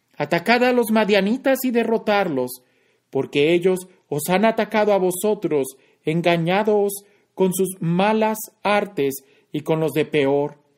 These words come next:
y con lo de su paisana Cosbi, hija de un príncipe de Madián, la que fuera muerta el día de la plaga que hubo por lo de Peor".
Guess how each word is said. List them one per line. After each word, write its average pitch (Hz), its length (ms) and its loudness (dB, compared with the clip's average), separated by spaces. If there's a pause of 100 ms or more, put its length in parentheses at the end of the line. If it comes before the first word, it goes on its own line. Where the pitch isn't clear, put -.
(400)
y 196 120 0
con 226 220 2
lo 226 120 2
de 208 140 2
su 208 400 -4 (260)
paisana 220 840 0
Cosbi, 156 640 -2 (400)
hija 226 340 0
de 196 120 2
un 196 140 -4
príncipe 220 640 0
de 196 120 2
Madián, 143 580 0 (360)
la 143 200 2
que 147 140 -4
fuera 175 360 0
muerta 196 880 -2
el 147 180 -2
día 175 220 2
de 170 120 2
la 165 200 2
plaga 151 480 0 (260)
que 143 180 -2
hubo 196 560 0 (140)
por 165 200 0
lo 170 120 2
de 160 140 0
Peor". 123 600 -2